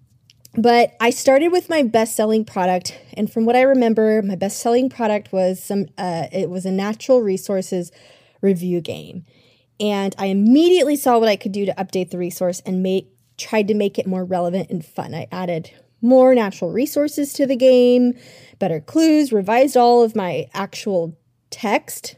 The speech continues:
my copy in the actual product, added more f-, fun fonts and backgrounds and images and all of that kind of stuff. And then I just also added more depth to the product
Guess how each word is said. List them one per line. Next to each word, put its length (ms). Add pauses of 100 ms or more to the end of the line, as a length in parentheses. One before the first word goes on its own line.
my 140
copy 680 (420)
in 180
the 80
actual 380
product, 580 (340)
added 200
more 160
f-, 360
fun 220
fonts 640
and 160
backgrounds 580
and 120
images 340
and 80
all 140
of 40
that 180
kind 160
of 60
stuff. 380 (500)
And 140
then 80
I 100
just 260
also 340
added 360
more 200
depth 560
to 100
the 100
product 600